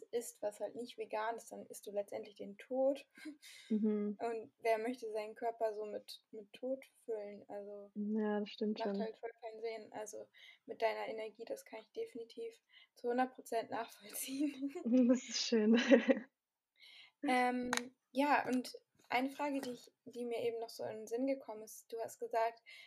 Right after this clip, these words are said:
Speaker 1: dass du versuchst, immer happy zu sein.
Speaker 2: Mhm.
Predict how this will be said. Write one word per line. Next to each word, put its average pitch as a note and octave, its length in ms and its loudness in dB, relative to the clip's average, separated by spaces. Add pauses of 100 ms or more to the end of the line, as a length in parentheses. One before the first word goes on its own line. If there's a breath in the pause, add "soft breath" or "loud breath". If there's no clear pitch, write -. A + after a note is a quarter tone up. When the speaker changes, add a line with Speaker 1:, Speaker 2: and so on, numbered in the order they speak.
(140 loud breath)
Speaker 1:
dass G#3 140 -10
du A#3 100 -6
versuchst, A#3 420 -6
immer A3+ 240 -4
happy A#3 440 -6
zu C4 200 -8
sein. C4 400 -4 (520)
Speaker 2:
Mhm. B3 380 4